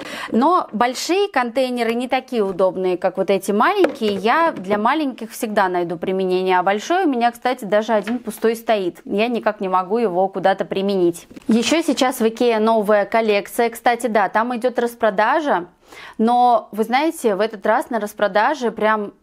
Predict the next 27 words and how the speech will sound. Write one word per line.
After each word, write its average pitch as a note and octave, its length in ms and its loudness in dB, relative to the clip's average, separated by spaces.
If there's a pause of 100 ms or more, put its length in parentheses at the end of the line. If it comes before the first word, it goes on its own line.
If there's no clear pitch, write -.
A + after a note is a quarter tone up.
(100)
такая A3+ 420 0
скудная A#3 600 0
распродажа. G3 840 0 (240)
Практически - 640 -2
ничего G#3+ 380 0
нет, A3+ 280 0
что - 220 -4
можно G#3 380 0
купить. C#4 480 -2 (260)
Нет B3+ 220 0
никаких A#3 420 -2
интересных A#3 580 0
предложений. A3+ 680 2
Даже A3+ 320 0
перед A3+ 240 -2
Новым A#3 400 0
годом A3 420 2
были G#3+ 280 0
более A3 420 0
интересные G3+ 800 0 (320)
предложения, A#3+ 960 0
чем, C4+ 600 -2
э, G3+ 300 2
вот F#3+ 140 -6
в G3 40 -2
эту A#3 220 0
распродажу, G#3 960 -2